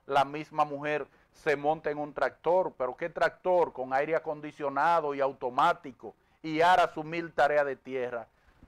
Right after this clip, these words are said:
Se estaciona automáticamente, cambia la, el arado del tractor, pone una cultivadora y cultiva sus terrenos. Y de igual manera los cosecha.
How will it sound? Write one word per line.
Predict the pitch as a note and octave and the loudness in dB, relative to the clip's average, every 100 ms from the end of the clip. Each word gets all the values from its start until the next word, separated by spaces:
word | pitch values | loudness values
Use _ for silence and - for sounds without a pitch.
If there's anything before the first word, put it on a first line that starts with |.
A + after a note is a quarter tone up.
| _ | _
Se | _ E3 | _ 0
estaciona | E3 D#3+ F3 D#3+ F3+ G3 G3 | 0 2 0 0 2 4 6
automáticamente, | F3+ E3+ E3+ E3 F#3 F#3+ G3 E3+ F3+ F#3 F#3 - | 4 4 0 4 2 2 0 0 0 -8 -8 -2
cambia | F3 F3 F3 E3+ | 0 2 2 4
la, | D#3+ - | 4 2
el | E3 D#3 | 0 4
arado | C#3+ E3+ F3+ E3+ | 6 6 6 4
del | D#3+ D#3+ C#3+ | 0 0 0
tractor, | D3+ - - F3 E3 D#3+ | -2 -2 0 2 2 0
pone | - F3+ F#3 | -2 -2 0
una | F3+ E3+ - _ | 0 0 -2 _
cultivadora | - E3+ D#3+ F3+ E3 D#3+ F3 E3+ D3+ C3+ - _ - | -6 -6 -6 -2 2 4 4 2 4 2 -2 _ -12
y | F3 | -12
cultiva | - E3+ D3 - A3 G#3+ E3+ | -6 -6 -6 -8 -6 0 0
sus | - D3 | 0 -8
terrenos. | - B2+ C3 B2+ A#2 A2 - _ _ _ | -6 -4 -2 -2 -4 -12 -18 _ _ _
Y | - G#3+ G#3 - | -8 -6 -6 -10
de | D3+ E3+ | -2 -2
igual | E3 E3+ F#3 F#3+ | 2 4 4 4
manera | F3+ E3 E3+ E3 | 2 0 2 4
los | D#3+ C#3+ | 4 2
cosecha. | - C3 - G3 F3 - G2+ | -4 -8 -2 -2 -2 -6 -8